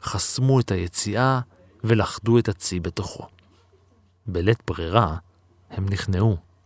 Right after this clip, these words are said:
תנאי הכניעה כללו חנינה. מתוך שבעה עשר אלף שלוש מאות ושמונה עשר הפיראטים, שישים יגורשו,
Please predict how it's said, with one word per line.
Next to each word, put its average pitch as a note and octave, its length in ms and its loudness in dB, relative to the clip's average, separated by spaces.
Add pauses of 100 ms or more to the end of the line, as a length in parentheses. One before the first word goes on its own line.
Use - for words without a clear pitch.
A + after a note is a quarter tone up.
(880)
תנאי D3 240 4
הכניעה D#3+ 500 4
כללו C3+ 560 6
חנינה. B2 520 4 (560)
מתוך D3+ 360 6
שבעה C3+ 420 2
עשר C#3 360 2
אלף C3 300 2
שלוש - 340 2
מאות B2+ 180 -2
ושמונה A2+ 460 2
עשר A2 280 2
הפיראטים, G#2 680 2 (340)
שישים E3 600 2
יגורשו, A#2+ 760 2